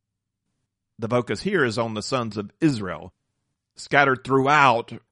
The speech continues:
from down south in Egypt to up north in Assyria. The people of God exiled among the city of man are called to make a pilgrimage back to the city of God. Moving to the first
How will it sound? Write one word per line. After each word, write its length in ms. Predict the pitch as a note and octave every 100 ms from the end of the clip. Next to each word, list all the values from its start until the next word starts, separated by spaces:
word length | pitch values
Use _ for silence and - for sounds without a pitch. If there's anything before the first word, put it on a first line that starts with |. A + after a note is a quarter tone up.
| -
from 180 | C3+
down 180 | B2 A#2
south 380 | - D3 C3 -
in 80 | G2+
Egypt 480 | F#3 G3 C#3+ B2+ F2+ _
to 200 | - C3
up 140 | A#2 -
north 380 | B2+ C3+ B2 -
in 140 | A2
Assyria. 600 | F#2+ - C3+ F#2 - - _ _ _ _ -
The 80 |
people 300 | - D3+ C3+
of 80 | A#2
God 360 | G#2+ A#2+ A#2 A2+ _
exiled 420 | C#3 C#3+ C#3+ B2+ A2
among 420 | A2+ C3 D#3 C#3+
the 100 | G#2+
city 300 | - A2+ A2
of 80 | G2+
man 440 | A#2 A2 A2 G#2 _ _ _ -
are 100 | A2+
called 440 | - D3 C3+ B2
to 60 | A#2
make 220 | A#2+ A2
a 60 | G2
pilgrimage 840 | - G3 E3 B2 G#2 G#2 G#2 - _ _ - -
back 340 | C3 C#3+ - -
to 300 | - A#2+ -
the 120 | A2
city 300 | - A2 G#2
of 80 | F2+
God. 460 | F2+ - - F#2+ _ _ _ _ _ _ _ _ _ _ _ _ _ _ -
Moving 300 | C3 C3 A#2+
to 100 | A#2+
the 80 | A2
first 260 | B2 -